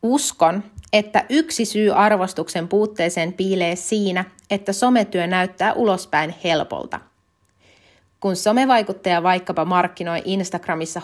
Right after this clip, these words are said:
hotellia ja julkaisee kuvia vaahtokylystä champagnelasi kädessään, hänen työnsä ei tietenkään ensisilmäyksellä vaikuta kovin haastavalta.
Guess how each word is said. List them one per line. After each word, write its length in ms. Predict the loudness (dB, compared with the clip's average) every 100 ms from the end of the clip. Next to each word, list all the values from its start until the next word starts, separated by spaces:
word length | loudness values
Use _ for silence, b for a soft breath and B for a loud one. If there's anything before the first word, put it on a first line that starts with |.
| 0
hotellia 560 | 0 2 0 0 -2 -4 B B
ja 80 | -2
julkaisee 600 | 2 2 4 2 2 -2
kuvia 480 | -2 -4 0 0 4
vaahtokylystä 800 | 4 4 2 -2 0 0 -2 -6
champagnelasi 800 | -2 0 0 0 0 0 -2 -2
kädessään, 680 | 0 0 0 -4 -4 -4 -4 b b b
hänen 300 | -2 0 2
työnsä 320 | 2 0 0 -2
ei 300 | -2 -2 -6 0
tietenkään 580 | 2 2 -2 -2 -4 -2
ensisilmäyksellä 960 | -2 -2 -4 -4 -2 -2 0 0 2
vaikuta 400 | 4 2 0 -6
kovin 420 | -6 -2 0 0
haastavalta. 800 | 0 2 2 2 -6 -6 -6 -8